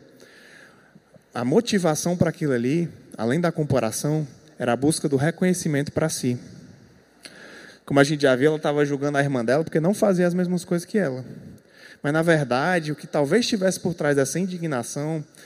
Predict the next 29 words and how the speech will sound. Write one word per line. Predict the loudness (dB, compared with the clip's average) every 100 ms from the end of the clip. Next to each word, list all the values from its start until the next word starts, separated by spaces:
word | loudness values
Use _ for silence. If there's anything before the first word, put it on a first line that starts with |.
| -20 -20 -8
era | 0
ela | 2 4
ver | 4 2
que | 2
Maria | 0 2 2
estava | 2 2 0
aproveitando | 0 0 2 2 2 0
a |
presença | 2 2 0 0
do | -2
Senhor, | 0 0 2
estava | 2 0 2
realmente | 2 2 2 2 -2 -10 -16 -20 -20 -6
recebendo | 0 2 4 4 4
um | 2
prêmio | 2 4 4 2 2 0 -8 -20 -20 -20 _ _
por | 2 4
não | 2 0
trabalhar | -2 -4 -2 0
naquele | -2 -4 -4
momento. | -2 -2 -4 -6 -20 -20 -20 -20 -20 -20 _ _ _ _ _ -20 -20 -20 -20 _ -20 -12 -2
Ela | 2
estava | 4 4
sendo | 4 4
recompensada | 4 4 2 0 0 0 0 0
por | -2 -4
simplesmente | -2 -2 0 0 2 0 0
estar | -2 0 0
ali. | 2 0